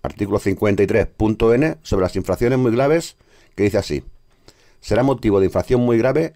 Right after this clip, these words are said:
la interceptación sin autorización de telecomunicaciones no destinadas al público en general, siendo la multa por esta infracción de hasta sesenta mil euros".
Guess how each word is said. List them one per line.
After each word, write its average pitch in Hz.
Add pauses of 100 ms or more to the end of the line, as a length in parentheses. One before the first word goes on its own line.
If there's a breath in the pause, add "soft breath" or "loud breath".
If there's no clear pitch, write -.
la 98
interceptación 98
sin 135
autorización 127 (320 soft breath)
de 107
telecomunicaciones 110
no 120
destinadas 123
al 98
público 117
en 92
general, 76 (1160)
siendo 127
la 127
multa 147
por 101
esta 120
infracción 143 (260 soft breath)
de 98
hasta 98
sesenta 98
mil 104
euros". 73